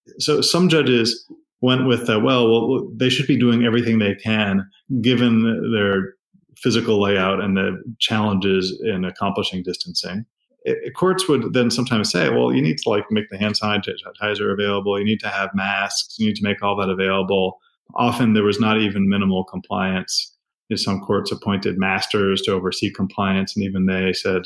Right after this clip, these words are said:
it's not really, not really happening. So those, the prison conditions remedies, you know, were imposed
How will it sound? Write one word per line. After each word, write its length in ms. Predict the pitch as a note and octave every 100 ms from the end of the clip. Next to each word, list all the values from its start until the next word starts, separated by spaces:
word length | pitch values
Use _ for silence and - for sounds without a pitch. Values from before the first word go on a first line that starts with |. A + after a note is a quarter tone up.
| -
it's 160 | - -
not 180 | G2+ F#2+
really, 320 | G2 F#2+ F#2 F#2 _ _ _ -
not 180 | G2
really 220 | - F2 E2+
happening. 720 | C3 C3+ B2+ B2+ B2 A#2 A#2 _ _
So 160 | - A2+
those, 280 | A#2 A#2 A2+
the 80 |
prison 320 | A2 D3 D3 B2+
conditions 760 | A2+ A#2 A#2+ A#2 A2 G#2 G2+ - - - -
remedies, 720 | A#2 A2 G#2+ G#2 G#2 G#2 - - _ -
you 100 | A#2
know, 100 | A2
were 240 | G#2+ C3
imposed 640 | C3 B2 A#2+ B2 B2 -